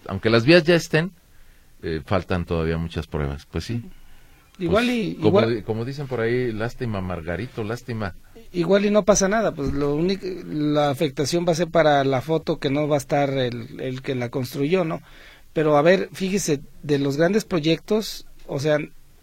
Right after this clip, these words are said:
Speaker 2: es dificilísimo que vaya a estar la línea cuatro del tren ligero en este año, el Hospital de Oriente, el
Speaker 1: No,
Speaker 2: Hospital
Speaker 1: no,
Speaker 2: de
Speaker 1: o sea,
Speaker 2: Cancerología.
Speaker 1: eso, eso es mucho más lento.
Speaker 2: Adiós.
Speaker 1: Pues bueno, co-, pe-,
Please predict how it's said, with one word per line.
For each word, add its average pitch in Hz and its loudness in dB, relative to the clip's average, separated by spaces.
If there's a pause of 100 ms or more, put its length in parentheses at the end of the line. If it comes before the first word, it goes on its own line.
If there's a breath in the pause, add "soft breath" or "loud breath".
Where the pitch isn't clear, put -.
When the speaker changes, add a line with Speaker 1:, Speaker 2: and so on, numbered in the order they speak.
(160)
Speaker 2:
es 160 -4
dificilísimo 170 -2
que 165 -2
vaya 156 4
a - 4
estar 160 -2
la 151 2
línea 147 -2
cuatro 147 0
del 127 -4
tren 135 0
ligero 135 -2
en 135 -2
este 135 -2
año, 190 -4 (840 loud breath)
el 151 2
Hospital 156 2
de 160 6
Oriente, 180 2 (640)
el 151 2
Speaker 1:
No, 139 4 (120)
Speaker 2:
Hospital 175 8
Speaker 1:
no, 180 4
Speaker 2:
de 185 6
Speaker 1:
o - -8
sea, 180 2
Speaker 2:
Cancerología. 151 2
Speaker 1:
eso, 113 2
eso 107 -2
es 98 -8
mucho 98 -2
más 92 -4
lento. 82 -6 (760)
Speaker 2:
Adiós. 131 -6 (600)
Speaker 1:
Pues 98 -12
bueno, 90 0
co-, 110 2
pe-, 98 -4